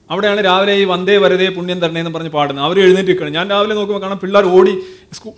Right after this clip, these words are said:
കോളേജിൽ പോകാനായിട്ട് വരികയാണ്. പെട്ടെന്ന് അവരിങ്ങനെ സ്റ്റാച്യു പോലെ ഇങ്ങനെ നിൽക്കും. ഞാൻ നോക്കുമ്പോൾ എന്താണ് ഇത് കേൾപ്പിക്കുകയാണ്.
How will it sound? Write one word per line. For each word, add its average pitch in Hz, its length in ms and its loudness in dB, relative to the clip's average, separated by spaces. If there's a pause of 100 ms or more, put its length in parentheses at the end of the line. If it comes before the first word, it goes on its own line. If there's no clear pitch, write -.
കോളേജിൽ 190 300 2
പോകാനായിട്ട് 170 340 -4
വരികയാണ്. 131 220 -8 (880)
പെട്ടെന്ന് 202 300 0
അവരിങ്ങനെ 185 320 -2
സ്റ്റാച്യു 160 340 -4
പോലെ 156 140 0
ഇങ്ങനെ 131 180 -2
നിൽക്കും. - 180 -20 (1300)
ഞാൻ 156 160 -8
നോക്കുമ്പോൾ 170 280 -6
എന്താണ് 139 260 0 (880)
ഇത് 175 160 2
കേൾപ്പിക്കുകയാണ്. 139 480 -8